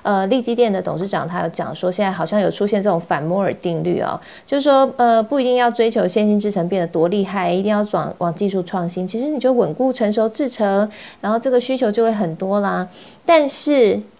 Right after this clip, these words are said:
哎，我，我自己的想法啦，我自己在观察，就是说，那会不会到最后它变得跟D ram和面板一样？因为它追求不是技术创新了，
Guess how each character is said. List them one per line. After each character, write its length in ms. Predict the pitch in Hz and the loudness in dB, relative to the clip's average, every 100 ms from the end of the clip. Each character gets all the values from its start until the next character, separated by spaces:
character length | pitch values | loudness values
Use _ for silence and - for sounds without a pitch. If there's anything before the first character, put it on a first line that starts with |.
| - | 0
哎， 180 | 294 370 | 2 4
我， 180 | 247 | 4
我 140 | 202 220 | 4 2
自 120 | 349 | 2
己 80 | 269 | 2
的 80 | 185 | 0
想 320 | - 147 175 | 0 -4 -4
法 200 | 185 - | -4 -4
啦， 120 | - | -4
我 80 | 190 | -4
自 100 | 208 | -2
己 80 | 254 | 0
在 120 | 208 | 0
观 240 | 208 196 202 | 0 -2 -2
察， 200 | 185 165 | -4 -4
就 100 | 190 | -4
是 80 | |
说， 200 | 190 196 | -4 -4
那 180 | 214 262 | -2 -4
会 160 | 247 277 | -2 -2
不 120 | 233 | 2
会 120 | 226 | 2
到 160 | 208 208 | 2 0
最 180 | 208 208 | 0 -2
后 60 | |
它 180 | 185 196 | -2 -4
变 200 | 202 185 | -2 -2
得 80 | 160 | -2
跟 200 | 175 175 | -2 -2
D 160 | 180 180 | 0 0
ram 160 | 180 | 0
和 200 | 170 190 | -4 -4
面 200 | 175 180 | -4 -4
板 180 | 151 - | -4 -8
一 140 | 82 - | -8 -6
样？ 180 | 76 - - | -6 -8 -6
因 80 | 240 | -4
为 60 | |
它 100 | 254 | -2
追 160 | 262 285 | -2 0
求 100 | 226 | 0
不 120 | 180 | 0
是 80 | 208 | -2
技 160 | 208 196 | -2 -2
术 160 | 190 | -2
创 260 | 175 165 147 | -4 -6 -6
新 200 | - 131 | -10 -10
了， 160 | - | -10